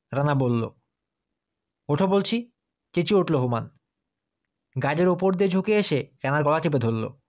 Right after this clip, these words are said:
অপরাধীদের কিভাবে নিয়ন্ত্রণ করতে এই পালোয়ান, বুঝতে অসুবিধা হলো না রানার। ওর সিট বেল্ট খুলে দিল গার্ড। পিছনেই হাত রেখে দিয়েছে রানা। কাটা দড়িটা দেখতে দিচ্ছে না।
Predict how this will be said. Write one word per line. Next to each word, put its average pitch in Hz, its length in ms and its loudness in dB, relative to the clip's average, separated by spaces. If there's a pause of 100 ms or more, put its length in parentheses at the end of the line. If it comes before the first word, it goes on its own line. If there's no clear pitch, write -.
(1080)
অপরাধীদের 170 580 0
কিভাবে 156 280 2
নিয়ন্ত্রণ 175 340 2
করতে 202 280 0
এই 208 60 2
পালোয়ান, 180 540 0 (280)
বুঝতে 156 220 0
অসুবিধা 180 320 0
হলো 135 140 2
না 117 100 0
রানার। 110 220 -4 (1200)
ওর 160 100 -2
সিট 160 280 -4
বেল্ট 196 160 0
খুলে 147 180 2
দিল 117 180 0
গার্ড। 110 280 -6 (1300)
পিছনেই 208 320 -2
হাত 165 200 -2
রেখে 147 160 0
দিয়েছে 120 280 0
রানা। 110 340 -6 (840)
কাটা 147 220 -2
দড়িটা 180 320 2
দেখতে 151 220 -2
দিচ্ছে 131 280 -4
না। - 240 -12